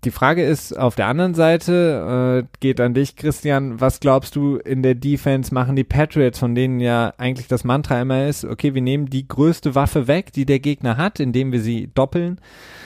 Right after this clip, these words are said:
ähm, und lassen dann einfach sch-, oder gucken dann einfach, wie der Gegner damit umgeht. Ähm, wer glaubst du, könnte diese Person sein, die Bill Belichick als die Person ansieht, die am gefährlichsten ist, die zu doppeln ist?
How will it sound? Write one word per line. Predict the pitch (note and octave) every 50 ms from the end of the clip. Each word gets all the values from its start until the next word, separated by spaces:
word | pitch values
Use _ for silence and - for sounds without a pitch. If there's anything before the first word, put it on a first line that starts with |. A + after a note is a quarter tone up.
| - - - -
ähm, | C#3 C#3 C3+ C3+ C3+ C3+ C3+ C3+ C#3 A#2 - _
und | - - C3+ C#3 C#3 C#3 C3 _ _ -
lassen | A#2+ A#2+ B2+ C3+ C#3 - C#3+ C3
dann | C3 C3 C3
einfach | G2+ F2 A#2+ B2 - C3+ A#2+ A2
sch-, | - - -
oder | A#2+ A#2 A#2 A2+ A2 A2+ A2
gucken | - - D3+ A#2+ C3+
dann | B2+ A#2 A2
einfach, | G2 A#2+ B2 - B2+ G#2+ -
wie | A#2
der | A#2+ A2+
Gegner | A2+ A#2+ A#2+ - B2 A2+
damit | G2+ A2+ A#2 B2 A#2+ A2+
umgeht. | - E3 F3 E3 - - F3 - - - - -
Ähm, | A2 G#2+ G#2+ G#2+ G#2+ - - -
wer | - G#2 A2+ C3 D#3+ G3
glaubst | - F#3 F3+ F#3+ G3 - -
du, | F#3+
könnte | - - E3+ E3+ D#3+ E3 C#3+
diese | B2+ C#3 E3 E3+ E3
Person | D#3 - D#3 D3 B2+ C#3 D3 D3+ D3 B2+
sein, | B2+ C#3 E3 F3+ D3 A2+ G#2
die | A2 A2
Bill | G#2+ - - A#2+ A#2 A#2+
Belichick | A2 A2+ A#2 A#2+ B2+ B2 - - C3 A#2+ - -
als | D#2 A#2 A#2 A2 - -
die | - A#2 A2+ A2+ A2+ A2+ A2
Person | - - A#2+ A2+ G#2+ A2+ A#2+ B2 B2 A#2+
ansieht, | - - B2 B2+ A#2+ B2 B2 A2+ -
die | A#2+ A2
am | G#2+ A2
gefährlichsten | G#2+ - - B2 A#2+ C3 C3+ B2 - - A2+
ist, | A2+ A2 -
die | - A#2+ A2+ A2+
zu | - - A2+
doppeln | G#2+ - C#3 D3 - - G#2+ F2 F2+ F2+
ist? | - - D#2 - - -